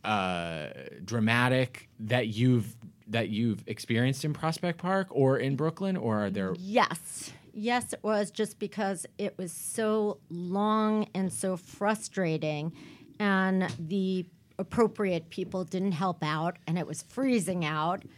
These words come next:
Speaker 2: and it was just, it didn't have to go down that way. There are no protocols.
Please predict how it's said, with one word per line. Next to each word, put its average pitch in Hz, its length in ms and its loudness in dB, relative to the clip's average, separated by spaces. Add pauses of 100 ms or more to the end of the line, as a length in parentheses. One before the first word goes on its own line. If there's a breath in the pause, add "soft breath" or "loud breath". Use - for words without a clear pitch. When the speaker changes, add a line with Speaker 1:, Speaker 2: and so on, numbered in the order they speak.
(360 soft breath)
Speaker 2:
and 226 300 2
it 233 120 0
was 226 220 -4
just, 226 480 -2
it 220 340 -4
didn't 233 240 4
have 208 220 2
to 190 80 -4
go 185 160 2
down 160 260 0
that 147 160 -2
way. 156 160 -2
There 165 140 0
are 175 60 0
no 196 200 4
protocols. 170 920 0